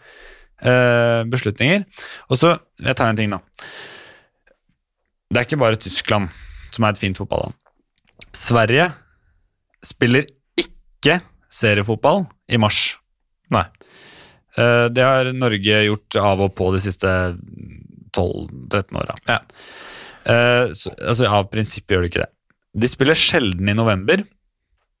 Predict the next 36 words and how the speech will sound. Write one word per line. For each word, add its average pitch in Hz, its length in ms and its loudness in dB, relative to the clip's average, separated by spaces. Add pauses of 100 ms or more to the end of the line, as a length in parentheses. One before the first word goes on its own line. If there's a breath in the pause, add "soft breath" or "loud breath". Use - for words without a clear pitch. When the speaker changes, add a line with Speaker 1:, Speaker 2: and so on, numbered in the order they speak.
(380)
Speaker 1:
For 131 160 2
oss 143 120 0
har 165 140 4
det 113 100 -2
blitt 110 120 -4
en 107 40 -8
selvfølge 95 800 -2
at 120 100 0
jo, 101 140 2
jo, 110 160 2
vi 95 80 -6
skal 110 160 -2
spille 95 300 -2
i 92 80 -2
november. 107 500 0 (500 soft breath)
Eh, 104 80 -2
vi 101 80 2
skal 98 160 -2
ha 117 120 4
tre 123 240 0
ukers, 95 340 -4
Speaker 2:
Ja, 104 120 4
det 135 260 4
tar 104 100 2
jeg - 0 -
Speaker 1:
eh, 95 80 0
Speaker 2:
bare 92 160 0
for 98 80 0
gitt. - 320 -8
Speaker 1:
Ja, 131 140 2
vi 123 100 -2
skal 113 220 0
ha - 20 2
tre 95 240 -2 (140)
ukers, 92 240 -4 (120)
eh, 90 580 -2